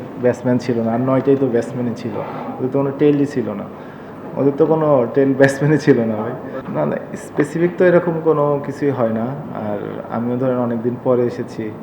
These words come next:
এখন উইকেট, ওয়েদার এগুলো তো আর আমাদের হাতে না। So যে, যে সিচুয়েশন পেয়েছি ওই সিচুয়েশনটাতে এখন আমাকে খেলতে হবে, এটাই এখন দায়িত্ব। So ওই দায়িত্বটাই পালন করার চেষ্টা করছি। আপনারা তো উইকেট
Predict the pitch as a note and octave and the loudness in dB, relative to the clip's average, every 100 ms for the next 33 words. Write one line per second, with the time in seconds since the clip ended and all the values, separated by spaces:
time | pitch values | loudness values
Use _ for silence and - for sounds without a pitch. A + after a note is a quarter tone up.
0 | - - - - G#2+ A#2 G#2+ G#2+ A2 - | -14 -16 -14 -10 -6 -4 -4 -6 -10 -12
1 | - - - C3 B2+ C3 C3 B2 B2 - | -14 -16 -8 -4 -2 2 4 4 0 -12
2 | - B2+ B2 B2 B2 A#2 B2 B2+ C3 A#2 | -6 -2 2 2 4 2 0 0 2 2
3 | A2+ A#2 A#2 G#2+ A#2 A2 G2 - - - | 0 0 -2 -2 -2 -2 -2 -8 -12 -4
4 | A#2 A2+ A2 C3 C3 C3 A#2+ A2 C3 C3 | -2 -2 0 2 4 2 -2 -2 0 2
5 | C3 C#3 C3 C#3 C#3 C#3 C3+ C#3 C3+ C#3+ | 0 -2 0 0 0 -2 4 4 4 2
6 | B2+ A#2+ C3 A#2 B2 C3+ B2+ B2+ B2+ A#2+ | 2 0 -6 -4 -6 -4 -4 -2 2 0
7 | A#2 A#2+ A2+ A2+ A2+ A2+ A2 A#2+ A2+ A#2+ | 0 -4 -2 -2 -4 -6 -4 -4 -2 -2
8 | A2 A2 C3 - - - - A2+ B2+ B2+ | -2 -2 -6 -10 -14 -14 -8 -2 4 6
9 | B2 B2 A#2 A#2 A2+ - C#3+ - - A#2+ | 4 0 2 0 0 -4 -6 -8 -6 -2
10 | A2+ A2+ A2+ - A#2 A#2 A#2+ G#2+ G#2+ G#2+ | 0 2 0 -2 -2 -2 -2 -4 -6 -8
11 | G2+ G#2+ - G#2+ - - - - - - | -8 -10 -10 -10 -12 -14 -16 -16 -16 -16
12 | - - - - C3 C#3+ C3+ C3 C3+ | -14 -10 -10 -4 0 2 2 4 2